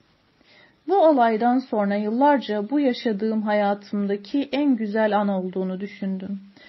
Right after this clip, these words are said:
Birinin hayatını kurtarmıştım ve o günü düşündükçe o kadar hızlı hareket etmiş olmam, en kritik anda kendimden o kadar emin davranmam beni hep şaşırtıyordu.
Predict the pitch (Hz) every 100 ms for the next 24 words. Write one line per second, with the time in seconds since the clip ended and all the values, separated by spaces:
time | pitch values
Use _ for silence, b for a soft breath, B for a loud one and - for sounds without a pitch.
0 | B _ 285 285 254 233 233 214 208 214
1 | 208 - 208 220 196 196 196 - 196 196
2 | - B B B 208 196 208 196 202 _
3 | 220 262 247 - 214 202 196 202 - 202
4 | 180 - 196 302 359 254 220 196 202 202
5 | 196 196 202 202 202 202 196 202 190 185
6 | 180 196 B B B - 330 349 311 277
7 | - 262 - 226 214 208 - 226 220 220
8 | 214 202 - 285 349 294 254 214 214 214
9 | 208 202 196 196 196 208 269 226 220 226
10 | 254 - 220 202 - 214 180 175 175 190